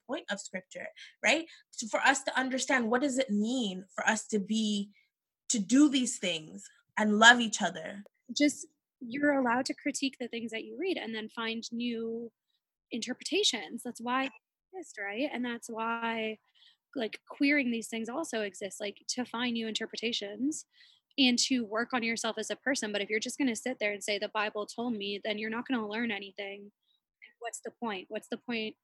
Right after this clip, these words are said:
Speaker 2: of the Bible? What was the point of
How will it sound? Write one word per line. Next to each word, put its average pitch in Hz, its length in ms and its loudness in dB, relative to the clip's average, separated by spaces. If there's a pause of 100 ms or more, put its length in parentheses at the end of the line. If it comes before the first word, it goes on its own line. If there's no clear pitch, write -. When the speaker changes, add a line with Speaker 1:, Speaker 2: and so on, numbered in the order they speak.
(380)
Speaker 2:
of 233 140 -20
the 226 100 -18
Bible? 214 520 -4
What 220 180 -2
was 233 100 -4
the 247 100 -4
point 220 520 -2
of 214 340 -6